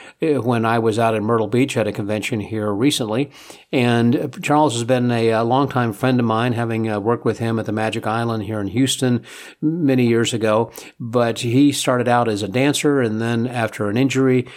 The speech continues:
fate happened to enter in, which he had an opportunity then to work at Caesar's Magical Empire in Las Vegas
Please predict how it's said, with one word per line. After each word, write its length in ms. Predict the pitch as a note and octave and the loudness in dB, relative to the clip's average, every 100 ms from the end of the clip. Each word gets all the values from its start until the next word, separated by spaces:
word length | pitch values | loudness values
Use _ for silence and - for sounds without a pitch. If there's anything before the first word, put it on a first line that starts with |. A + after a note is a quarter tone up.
| - - | -16 0
fate 240 | D3+ D3+ | 2 2
happened 340 | C3+ B2+ B2 | 0 0 0
to 100 | A#2 | 0
enter 360 | C3+ B2 A2+ A#2 | 0 -2 0 -2
in, 180 | G2+ F#2+ | -2 -2
which 220 | G#2+ G2 | -4 -2
he 80 | A2+ | -2
had 140 | A2+ | 0
an 60 | A2 | -2
opportunity 540 | A2+ G#2 A#2+ A2+ A2 | -2 -4 -4 -2 -2
then 280 | G#2 A2 A2 | -2 -2 -4
to 280 | - G#2+ G2+ - - - | -2 -4 -4 -12 -12 0
work 280 | A#2+ A#2 F3+ | 2 2 -2
at 320 | B2 A2 - | -2 -2 -2
Caesar's 440 | - C3+ A#2+ G#2+ | 0 2 2 0
Magical 420 | A2+ A#2 A#2+ A2 | -2 -2 -4 -4
Empire 560 | G#2+ A2+ - G2 F#2 F#2+ | -2 -2 -2 -2 -2 -2
in 140 | F#2+ | -2
Las 220 | G2+ G#2 - | -2 -4 -2
Vegas 260 | A#2 A2 | 0 0